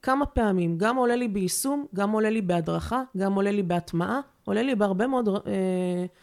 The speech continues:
בהרבה מאוד דרכים, ועל הדרך לא עשיתי את הלקוח שבע רצון. זאת אומרת, לא הש-, לא השגתי שום quick win גם.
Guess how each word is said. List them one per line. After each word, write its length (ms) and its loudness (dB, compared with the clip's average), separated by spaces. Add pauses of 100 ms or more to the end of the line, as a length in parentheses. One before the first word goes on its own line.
(540)
בהרבה 260 2
מאוד 200 4
דרכים, 460 4
ועל 460 4
הדרך 560 4
לא 160 6
עשיתי 260 0
את 100 -2
הלקוח 360 4
שבע 180 0
רצון. 320 -2
זאת 40 -2
אומרת, 200 0
לא 100 4
הש-, 180 0
לא 140 4
השגתי 300 0
שום 320 2
quick 260 2
win 300 4
גם. 240 0